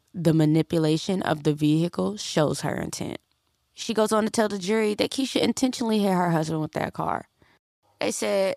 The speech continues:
"If you look at the video, Tyrone's not hit dead center in the middle of the car.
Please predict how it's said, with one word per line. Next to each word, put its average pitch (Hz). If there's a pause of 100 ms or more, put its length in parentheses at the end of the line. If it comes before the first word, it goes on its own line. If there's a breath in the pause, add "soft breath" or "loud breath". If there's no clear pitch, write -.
(120)
"If -
you 277
look 254
at 254
the 220
video, 240 (460 soft breath)
Tyrone's 269
not 262
hit 214
dead 202
center 208
in 202
the 190
middle 196
of 196
the 180
car. 208